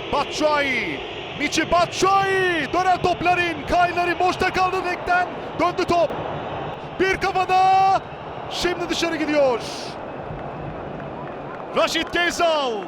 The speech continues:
Raşit Gezal. Direkt ardından dışarıya.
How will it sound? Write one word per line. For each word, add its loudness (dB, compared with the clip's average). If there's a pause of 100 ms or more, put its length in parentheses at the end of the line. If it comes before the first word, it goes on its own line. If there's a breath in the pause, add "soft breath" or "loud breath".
(640)
Raşit -2
Gezal. -2 (640)
Direkt 0 (300)
ardından 0
dışarıya. -2